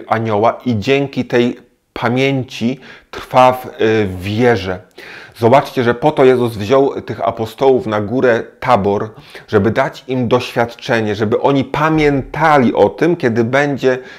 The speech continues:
kiedy się zacznie droga krzyżowa, ale oni zapomnieli, nie pamiętali i dlatego, y, uciekli. Kiedy oddamy naszą pamięć Matce Bożej, y, ona zadba o to, żeby so-,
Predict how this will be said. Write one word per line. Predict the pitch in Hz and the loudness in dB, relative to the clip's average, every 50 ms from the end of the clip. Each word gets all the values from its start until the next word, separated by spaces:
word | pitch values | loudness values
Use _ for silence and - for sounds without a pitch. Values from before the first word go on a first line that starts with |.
| - - | -18 -8
kiedy | - 123 113 113 | -2 -2 -2 -2
się | - - 113 | -2 -6 -4
zacznie | 98 131 131 131 - - 127 110 | 0 0 0 -2 -2 -6 -6 -4
droga | 98 113 117 104 - 113 | 0 0 0 0 0 -4
krzyżowa, | - - - - 123 110 107 101 110 104 95 104 101 - - | -4 -6 -8 -6 -4 -4 -4 -2 -2 -2 -2 0 -2 -2 -2
ale | - 104 104 104 110 - | -2 0 0 0 0 -2
oni | - 101 117 120 117 113 | -2 -2 -2 -2 -4 -6
zapomnieli, | 95 107 110 110 - 107 104 101 101 101 104 98 92 85 82 85 - - _ - - - - - | -6 -6 -8 -8 -6 -6 -6 -6 -6 -6 -6 -8 -8 -8 -10 -12 -14 -18 _ -20 -20 -20 -14 -8
nie | 104 110 127 123 | -4 -4 -4 -4
pamiętali | 127 123 117 110 107 107 107 101 104 - 107 95 92 90 90 90 - 92 | -4 -6 -6 -4 -4 -4 -4 -6 -6 -6 -4 -4 -2 -4 -4 -8 -8 -8
i | 110 | -6
dlatego, | 98 110 113 110 - 123 104 107 117 - - - | -4 -4 -6 -4 -4 -4 -2 -2 -2 -4 -4 -4
y, | 113 107 110 117 117 - | -4 -2 -2 -2 -2 -2
uciekli. | 131 117 - - 135 120 - - - - 92 85 82 92 - _ _ _ - | -2 -4 -4 -4 -6 -6 -6 -8 -12 -12 -10 -10 -10 -12 -14 _ _ _ -8
Kiedy | - 113 98 - - | -4 -2 -2 0 0
oddamy | - 110 107 104 110 131 139 143 135 123 | 0 -2 -2 0 0 2 2 2 0 -2
naszą | 120 110 - 117 107 | -4 -6 -6 -8 -8
pamięć | 113 123 123 120 110 113 | -4 -4 -4 -4 -4 -4
Matce | 113 110 - - - 110 | -6 -8 -8 -8 -6 -4
Bożej, | 98 110 104 98 95 104 101 107 104 - - - - | -2 -2 -2 -2 -2 -4 -4 -4 -4 -6 -8 -8 -4
y, | 107 104 104 101 104 104 104 101 - - | -4 -2 -2 -2 -2 -2 -2 -2 -2 0
ona | 127 139 147 135 127 120 | 0 0 2 2 0 -2
zadba | 110 120 120 107 110 110 123 - - | -2 -2 -4 -4 -2 -2 -4 -2 0
o | - 113 113 | 0 -2 -2
to, | 104 - 104 101 101 | -2 -4 -6 -4 -4
żeby | 101 110 104 101 113 113 | -4 -4 -4 -2 -2 -4
so-, | 113 - 123 120 - | -2 -2 -2 -2 -2